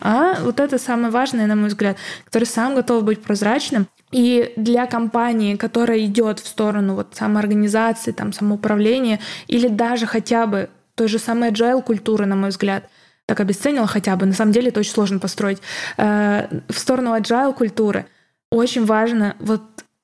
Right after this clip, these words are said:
на таких ролях вот эти открытые люди, которые сами готовы быть прозрачными, которые готовы, имеют терпение <laughs> другим объяснять многое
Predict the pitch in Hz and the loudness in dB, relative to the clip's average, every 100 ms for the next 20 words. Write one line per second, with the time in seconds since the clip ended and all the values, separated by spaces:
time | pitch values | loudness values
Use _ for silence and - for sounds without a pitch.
0 | - 233 233 220 240 233 226 202 202 233 | -2 0 0 0 0 0 0 0 2 0
1 | 247 247 214 220 214 214 214 220 220 202 | -2 -4 -2 0 0 -2 0 0 0 0
2 | 202 196 220 269 208 208 202 - 214 269 | 0 0 0 0 0 -2 -2 -2 0 0
3 | 247 226 208 202 208 - 208 202 202 208 | 0 0 -2 0 -2 -2 -4 -2 -4 -4
4 | 196 202 208 208 190 - 220 240 214 208 | -4 -4 -2 -2 -2 0 2 2 2 0
5 | 208 - 208 - 233 226 - 220 208 214 | -2 -2 -2 0 2 2 -2 0 0 0
6 | 208 226 269 233 233 226 208 214 202 202 | 0 0 2 2 2 2 2 2 2 2
7 | 190 196 - | 0 -2 -2